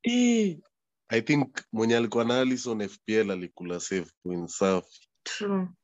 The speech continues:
Speaker 2: Eh.
Speaker 1: Kulikuwa na clear chance mbili.
Speaker 2: Eh.
Speaker 1: Mbele aliokoa.
Speaker 2: Aliokoa sana.
Speaker 1: Mm,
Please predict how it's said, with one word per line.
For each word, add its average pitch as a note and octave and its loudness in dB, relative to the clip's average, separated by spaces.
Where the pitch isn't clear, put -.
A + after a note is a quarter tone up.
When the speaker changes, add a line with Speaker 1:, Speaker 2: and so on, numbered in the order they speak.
Speaker 2:
Eh. F#4+ 2
Speaker 1:
Kulikuwa A#2+ 4
na A#2+ 0
clear C#3 4
chance A2+ 0
mbili. A2 -4
Speaker 2:
Eh. A3 6
Speaker 1:
Mbele F#3+ 8
aliokoa. - -6
Speaker 2:
Aliokoa G#3+ 4
sana. D#3+ -4
Speaker 1:
Mm, G2+ 4